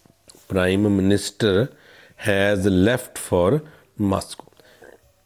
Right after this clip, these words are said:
ਇਸ ਤੋਂ ਬਾਅਦ ਬੇਟਾ ਇੱਕ ਸਟੋਰੀ ਹੈ ਵੀ, The Money Lender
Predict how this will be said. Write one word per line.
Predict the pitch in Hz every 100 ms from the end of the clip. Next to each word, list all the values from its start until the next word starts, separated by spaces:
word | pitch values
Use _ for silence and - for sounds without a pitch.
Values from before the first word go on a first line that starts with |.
| -
ਇਸ | 120
ਤੋਂ | 147
ਬਾਅਦ | 139
ਬੇਟਾ | 139 127 131
ਇੱਕ | 127
ਸਟੋਰੀ | 131 - 113 107 117
ਹੈ |
ਵੀ, | 113 120 123 _ _ - _ -
The | 101 110
Money | 104 107 113
Lender | 110 107 101